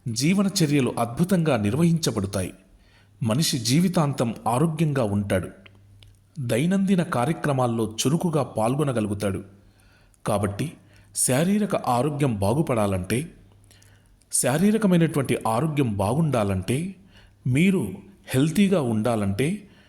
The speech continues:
శాశ్వతమైన శారీరక ఆరోగ్యం పొందాలంటే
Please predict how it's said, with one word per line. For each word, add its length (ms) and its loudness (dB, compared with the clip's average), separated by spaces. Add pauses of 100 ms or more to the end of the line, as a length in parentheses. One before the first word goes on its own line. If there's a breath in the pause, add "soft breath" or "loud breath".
(420 soft breath)
శాశ్వతమైన 800 0
శారీరక 640 0
ఆరోగ్యం 760 -2
పొందాలంటే 920 -2